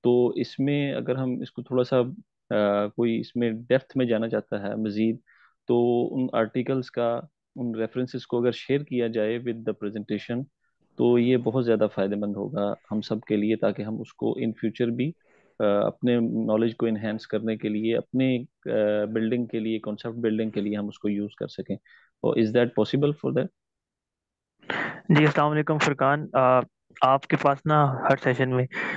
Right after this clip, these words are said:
Speaker 2: फीडबैक फॉर्म का लिंक शेयर किया जाता है, इस सेशन में भी हुआ multiple times। उसमें आप मेंशन कर दें कि आपको, अ, प्रेजेंटेशन जो है ना, वो डॉक्यूमेंट फॉर्म में चाहिए, तो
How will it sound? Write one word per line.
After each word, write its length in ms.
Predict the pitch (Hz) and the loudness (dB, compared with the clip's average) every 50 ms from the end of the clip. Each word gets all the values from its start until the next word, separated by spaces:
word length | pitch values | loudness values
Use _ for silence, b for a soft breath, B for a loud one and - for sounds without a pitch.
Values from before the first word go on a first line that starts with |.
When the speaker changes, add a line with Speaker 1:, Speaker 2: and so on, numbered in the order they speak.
| B B - - | B B 2 4
Speaker 2:
फीडबैक 420 | - 151 139 135 143 147 147 - - | 6 6 6 6 4 4 4 2 2
फॉर्म 260 | - 139 139 135 139 | 2 4 2 2 2
का 100 | 135 139 | 2 2
लिंक 260 | 135 135 135 135 131 | 2 2 2 0 2
शेयर 200 | - 131 127 120 | 2 2 2 2
किया 180 | 120 - 117 113 | 2 2 4 4
जाता 260 | 113 113 113 - 117 | 4 4 4 4 2
है, 60 | - - | 4 2
इस 100 | 131 - | 2 2
सेशन 280 | - 127 - - 127 | 2 2 2 2 2
में 120 | 127 127 120 | 4 4 4
भी 100 | 123 127 | 4 6
हुआ 200 | 127 120 117 117 | 6 6 6 6
multiple 480 | 117 117 117 113 110 110 - - 117 113 | 4 4 2 2 2 2 2 2 0 0
times। 340 | 113 113 117 117 117 - - B B B B B B B B B B | 0 -2 -2 -2 -6 -10 -14 B B B B B B B B B B
उसमें 260 | 156 143 - 156 156 | 2 4 4 4 4
आप 120 | 156 147 139 | 2 2 2
मेंशन 360 | 143 143 139 - 160 156 156 | 0 0 0 0 0 2 2
कर 160 | 156 147 123 | 2 2 2
दें 280 | 127 139 143 143 135 135 | 2 2 2 2 2 2
कि 100 | - 139 | 2 2
आपको, 320 | 131 123 127 - 131 131 127 - _ - - _ - 139 | 2 2 2 2 4 4 4 2 _ -14 -10 _ 2 4
अ, 160 | 127 123 120 120 _ _ _ _ - | 4 4 4 2 _ _ _ _ 0
प्रेजेंटेशन 600 | - 135 127 135 131 123 135 127 - - 139 131 | 2 4 4 4 4 4 4 2 4 4 2 4
जो 80 | 127 127 | 4 4
है 80 | 120 | 4
ना, 180 | 120 123 127 127 | 6 6 4 4
वो 180 | 123 123 127 127 | 6 4 4 4
डॉक्यूमेंट 440 | 120 117 113 - 131 123 127 123 | 4 2 2 2 2 2 4 4
फॉर्म 220 | - - 120 117 117 | 4 2 2 2 2
में 80 | 120 | 2
चाहिए, 300 | 113 - 113 113 113 113 117 B B B B B B B B B B _ _ - | 4 4 2 2 2 0 -4 B B B B B B B B B B _ _ -8
तो 40 | - | -8